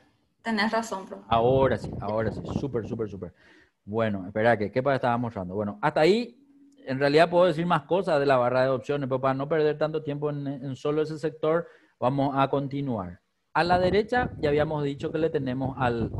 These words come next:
Speaker 2: título del, del libro, ¿sí? En este caso, este título muestra, aparte del nombre del libro, eh, un guión y el programa. El nombre del programa es Excel, por eso está ahí, está normalmente en el medio.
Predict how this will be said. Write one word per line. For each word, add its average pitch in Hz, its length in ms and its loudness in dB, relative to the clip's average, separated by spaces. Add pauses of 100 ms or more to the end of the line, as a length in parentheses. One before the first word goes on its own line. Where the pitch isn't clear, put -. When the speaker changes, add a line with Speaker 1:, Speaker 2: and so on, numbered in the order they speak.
(520)
Speaker 2:
título 143 480 2
del, 107 580 2
del 107 420 -2
libro, 139 640 -4
¿sí? - 200 -8 (760)
En 104 120 -8
este 104 220 -8
caso, 113 560 -6 (260)
este 107 280 -8
título 117 760 -4
muestra, 104 480 -6
aparte 120 380 0
del 151 120 0
nombre 147 340 -2
del 127 200 0
libro, 185 580 -2 (460)
eh, 120 400 2
un 151 200 -2
guión 165 500 0
y 156 300 -2
el 147 140 0
programa. 147 640 2
El 123 60 -4
nombre 123 220 -2
del 127 60 -2
programa 123 400 -2
es 131 80 -8
Excel, 160 460 -2
por 113 160 -6
eso 107 120 -10
está 120 160 -2
ahí, 131 220 0
está 127 180 -2
normalmente 131 540 0
en 135 120 -2
el 120 100 -2
medio. 110 480 -2